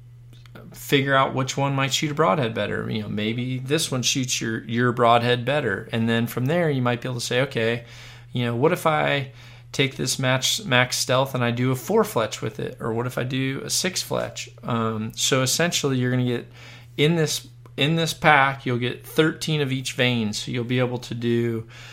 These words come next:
um, two six fletches, you'll be able to do three four fletches, you'll be able to do four three fletches, you'll be able to fletch multiple arrows.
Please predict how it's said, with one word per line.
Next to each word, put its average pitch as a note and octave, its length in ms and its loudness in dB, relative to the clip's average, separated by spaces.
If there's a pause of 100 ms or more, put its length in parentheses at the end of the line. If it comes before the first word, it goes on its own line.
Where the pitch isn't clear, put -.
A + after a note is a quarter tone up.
(220)
um, A2 560 0
two C#3 220 2
six D#3+ 360 0
fletches, D3 560 0
you'll - 80 -8
be A2+ 80 -6
able G#2 100 -4
to G2+ 60 -10
do A2 180 -8
three C3+ 360 -6
four C#3+ 260 -2
fletches, C#3+ 680 -2
you'll B2+ 120 -4
be A#2+ 120 -4
able G#2+ 180 -2
to G#2+ 80 -6
do A2+ 240 -8
four B2 340 -2
three D#3 300 -4
fletches, D3+ 600 -2
you'll B2+ 120 -2
be A#2+ 120 -2
able G#2+ 120 0
to A2 80 -6
fletch - 360 -4
multiple A#2+ 380 -2
arrows. C#3+ 480 4